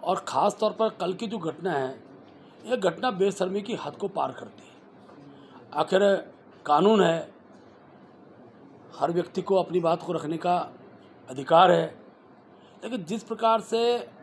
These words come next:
सरकारी कर्मचारी घर पर जाकर तोड़फोड़ की जाती है, परिवार के बच्चों को डराया धमकाया जाता है, आज उस इंजीनियरिंग कॉलेज के अंदर जिस प्रकार का भय का वातावरण बना हुआ है,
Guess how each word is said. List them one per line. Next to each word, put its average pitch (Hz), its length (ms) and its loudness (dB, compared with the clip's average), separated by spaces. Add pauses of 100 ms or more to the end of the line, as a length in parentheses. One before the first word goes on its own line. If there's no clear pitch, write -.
(360)
सरकारी 180 440 -4
कर्मचारी 185 440 -6
घर 147 180 -6
पर 170 160 -6
जाकर 151 320 -4 (840)
तोड़फोड़ 196 360 2
की 196 180 -4
जाती 190 340 2
है, 190 160 0 (840)
परिवार 185 360 6
के 202 140 -2
बच्चों 170 320 -2
को 190 100 -2
डराया 170 340 0
धमकाया 156 440 0
जाता 180 300 2
है, 180 200 -4 (640)
आज 180 360 6 (640)
उस 220 180 -2
इंजीनियरिंग 196 400 0
कॉलेज 190 340 -2
के 214 100 -6
अंदर 196 180 -2
जिस 165 180 -8
प्रकार 190 220 -6
का 202 100 -2
भय 147 180 -2
का 196 100 -4
वातावरण 185 280 -2
बना 170 140 -2
हुआ 180 180 2
है, 127 160 -2